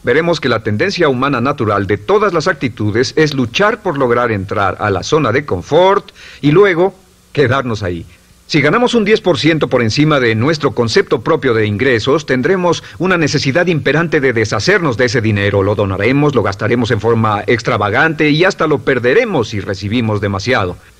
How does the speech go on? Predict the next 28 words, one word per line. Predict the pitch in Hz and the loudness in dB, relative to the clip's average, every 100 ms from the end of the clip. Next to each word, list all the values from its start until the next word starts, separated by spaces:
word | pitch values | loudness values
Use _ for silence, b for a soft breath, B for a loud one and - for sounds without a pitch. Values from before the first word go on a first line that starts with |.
| - | -4
Las | 202 | -2
personas | 202 269 247 220 | -2 0 -2 0
que | 156 | 0
ganan | 165 165 135 | 0 0 0
la | 117 | 0
lotería | 123 156 131 131 131 | 0 0 0 2 2
siempre | 123 190 156 | 2 0 0
están | 151 170 | -2 -4
quebradas | 143 147 151 147 143 135 127 | 0 0 2 2 2 0 0
a | 117 | 0
los | 113 107 - 113 104 | 2 0 -2 -6 0
dos | 143 143 | 0 2
o | 117 | 0
tres | 117 | 0
años. | 127 107 98 98 | 0 0 -2 -2
Queman | 139 139 120 | 0 0 0
el | 110 | 0
dinero | 110 147 156 151 | 0 2 2 0
porque | 107 98 104 113 | -2 -2 0 2
ese | 151 131 | 2 0
dinero | 110 107 131 131 104 | 0 0 2 2 2
está | 98 110 | 0 -2
más | 104 175 185 | 0 -2 -2
allá | 156 175 | -2 -2
de | 135 | -2
su | 117 | -2
concepto | 110 104 117 110 | -4 -4 -4 -4
propio. | 95 127 98 | -2 -2 -2